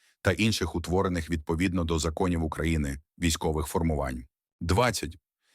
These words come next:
Приймає відповідно до закону рішення про загальну або часткову мобілізацію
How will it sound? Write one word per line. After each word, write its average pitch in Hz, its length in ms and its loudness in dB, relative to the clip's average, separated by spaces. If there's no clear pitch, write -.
Приймає 156 440 6
відповідно 123 460 2
до 101 140 0
закону 101 440 0
рішення 95 400 0
про 92 160 0
загальну 107 640 2
або 90 180 -2
часткову 92 460 0
мобілізацію 80 880 0